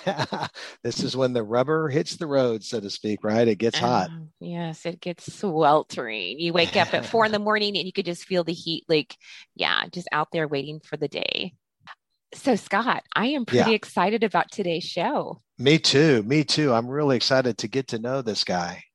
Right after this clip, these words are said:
Speaker 2: I know. Have you seen the show Alone before?
Speaker 1: No, but after reading his bio and looking at his websites, I really wanna watch it. It looks fantastic. It's a little different than Naked and Afraid,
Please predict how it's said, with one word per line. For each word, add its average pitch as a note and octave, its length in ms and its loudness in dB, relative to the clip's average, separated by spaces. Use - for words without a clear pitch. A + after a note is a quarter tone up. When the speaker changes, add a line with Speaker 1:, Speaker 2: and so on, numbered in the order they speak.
Speaker 2:
I F#3+ 120 -6
know. F#3 440 2
Have F#3 220 2
you G#3 140 -4
seen D4 240 -6
the C#4+ 80 0
show C4+ 420 4
Alone A3 440 0
before? C#4+ 460 0
Speaker 1:
No, C#3+ 460 6
but B2 120 6
after C#3 300 4
reading C#3+ 320 2
his A#2+ 220 -2
bio C#3+ 540 -2
and A2+ 120 -8
looking B2 300 -6
at A2 80 -2
his A2 160 -6
websites, A2 600 0
I A2+ 140 -6
really B2+ 380 0
wanna A#2 180 -2
watch A2+ 340 -2
it. G2 80 -8
It G#2+ 160 -8
looks A#2+ 260 -2
fantastic. G#2+ 840 -4
It's G#2+ 160 -2
a D3 60 6
little G3 200 6
different E3 540 2
than B2 180 2
Naked B2+ 300 0
and A#2 180 -6
Afraid, B2 720 2